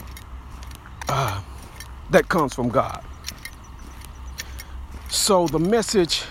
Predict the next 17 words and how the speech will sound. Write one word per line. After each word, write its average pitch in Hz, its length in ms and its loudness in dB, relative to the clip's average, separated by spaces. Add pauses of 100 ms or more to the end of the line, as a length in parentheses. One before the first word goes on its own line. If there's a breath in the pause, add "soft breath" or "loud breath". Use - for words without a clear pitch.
or 165 160 8
the 127 80 4
messenger 156 680 4 (540 loud breath)
is 147 160 4
sent - 580 4 (920 loud breath)
on 156 200 6
the 139 80 6
authority 185 580 6
of 131 140 0
God. 117 360 0 (3250 loud breath)
Second, 302 280 10
he's 202 240 2
sent, - 260 6 (180)
sent - 320 6
with 170 160 6 (100)
authenticity. 160 840 6 (1400)
God's 175 300 12